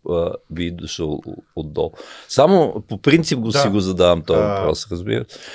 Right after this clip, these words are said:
Speaker 2: слушам те и понеже ти знаеш моето мнение за Роналдо и влиянието му върху
Speaker 1: Да.
Speaker 2: Ман Юнайтед, а, мисля си, че има една единствена разлика.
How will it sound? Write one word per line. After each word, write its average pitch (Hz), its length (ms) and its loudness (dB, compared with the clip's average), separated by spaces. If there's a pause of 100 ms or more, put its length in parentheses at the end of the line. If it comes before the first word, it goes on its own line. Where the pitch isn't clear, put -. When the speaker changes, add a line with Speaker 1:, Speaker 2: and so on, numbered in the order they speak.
(440)
Speaker 2:
слушам 180 360 2
те 190 80 -2
и 185 420 0 (360)
понеже 127 300 0 (140)
ти 123 120 -2
знаеш 117 280 4
моето 117 220 2
мнение 110 220 2
за 101 80 -2
Роналдо 104 320 0
и 101 40 -2
влиянието 101 380 -2
му 98 60 -2
върху 90 100 0
Speaker 1:
Да. 82 160 6
Speaker 2:
Ман 90 140 -2
Юнайтед, 92 340 -6 (1000)
а, 104 260 -6 (140)
мисля 175 300 0
си, - 120 -8
че - 140 -8
има 165 140 2
една 143 160 0
единствена 120 500 -2
разлика. 95 500 -2